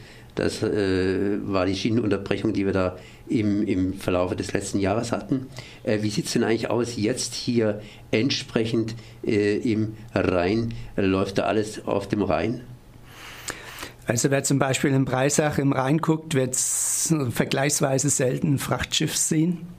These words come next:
Speaker 2: Im Vergleich, wenn er in Köln oder in Duisburg in den Rhein guckt, da kommt ja ein Schiff nach dem anderen. Das heißt, ähm,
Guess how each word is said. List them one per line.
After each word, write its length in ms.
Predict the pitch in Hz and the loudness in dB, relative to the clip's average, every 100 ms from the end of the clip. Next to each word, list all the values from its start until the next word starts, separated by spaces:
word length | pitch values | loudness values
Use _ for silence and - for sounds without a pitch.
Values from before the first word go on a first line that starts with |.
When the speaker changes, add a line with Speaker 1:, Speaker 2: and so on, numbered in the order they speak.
| - | -4
Speaker 2:
Im 140 | - 131 | 0 2
Vergleich, 520 | 135 - 120 131 - | 2 0 0 0 0
wenn 160 | 139 127 | 0 2
er 120 | 120 | 2
in 100 | 131 | 2
Köln 580 | 139 123 143 151 175 - | 2 2 2 2 2 0
oder 160 | 127 | 2
in 120 | 127 135 | 2 2
Duisburg 500 | 143 143 - 151 139 | 2 0 0 0 0
in 140 | 139 | 2
den 180 | 143 143 | 2 2
Rhein 280 | 135 135 147 | 2 2 2
guckt, 380 | 160 - - - - | 0 -2 -8 -10 -2
da 320 | 120 117 117 | 0 0 0
kommt 260 | - 135 | 0 0
ja 100 | 127 | 2
ein 140 | - 135 | 2 0
Schiff 240 | - 139 | 0 0
nach 140 | 175 123 | 0 0
dem 100 | 123 | 0
anderen. 460 | 127 139 151 156 - - - - - | 2 2 2 0 -4 -12 -10 -10 -4
Das 180 | - - | 0 2
heißt, 440 | 139 131 131 - | 2 2 0 0
ähm, 760 | 139 135 131 131 131 127 131 | 2 4 4 4 4 4 2